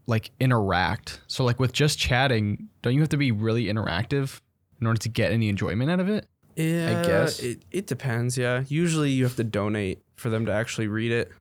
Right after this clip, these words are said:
Speaker 3: So there, there's
Speaker 2: Depending
Speaker 3: this
Speaker 2: on how
Speaker 3: one
Speaker 2: big they
Speaker 3: streamer
Speaker 2: are.
Speaker 3: that I watch. He mostly plays games, but every once in a while he'll do a cooking stream where he'll just, like, make some food
Speaker 1: <laughs>
Speaker 3: with what he has in his kitchen. And it's
Speaker 1: Huh.
Speaker 3: kinda fun to watch,
Speaker 1: Hmm.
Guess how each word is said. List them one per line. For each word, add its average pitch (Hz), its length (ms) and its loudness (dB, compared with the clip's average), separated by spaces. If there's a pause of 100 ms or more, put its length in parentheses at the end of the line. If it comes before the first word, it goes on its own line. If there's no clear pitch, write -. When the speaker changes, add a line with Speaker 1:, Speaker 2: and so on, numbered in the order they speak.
(580)
Speaker 3:
So 160 120 0
there, 151 180 6
there's 156 200 4
Speaker 2:
Depending 190 160 6
Speaker 3:
this 175 80 4
Speaker 2:
on 156 80 2
how 156 120 6
Speaker 3:
one 143 100 6
Speaker 2:
big 123 100 6
they 120 40 2
Speaker 3:
streamer - 300 4
Speaker 2:
are. - 40 4
Speaker 3:
that 117 120 6
I 113 80 4
watch. 104 480 0
He 143 120 2
mostly 175 340 2
plays 143 340 2
games, 107 520 -2 (240)
but 123 100 2
every 180 180 4
once 160 260 0
in 185 60 2
a 180 40 2
while 190 200 6
he'll 156 160 2
do 151 220 2
a 117 40 4
cooking 110 480 -2
stream 104 480 -4 (120)
where 127 160 0
he'll 143 120 4
just, 147 200 -2
like, - 160 2
make 127 240 2
some 131 180 0
food 110 420 -2 (180)
Speaker 1:
<laughs> 175 200 0
Speaker 3:
with 127 140 2
what 127 140 2
he 127 60 2
has 131 200 2
in 123 40 0
his 113 120 -2
kitchen. 101 360 -4
And 113 100 0
it's 135 120 -2
Speaker 1:
Huh. 160 80 0
Speaker 3:
kinda 196 140 4
fun 156 240 2
to 123 60 2
watch, 110 380 0 (280)
Speaker 1:
Hmm. 107 220 0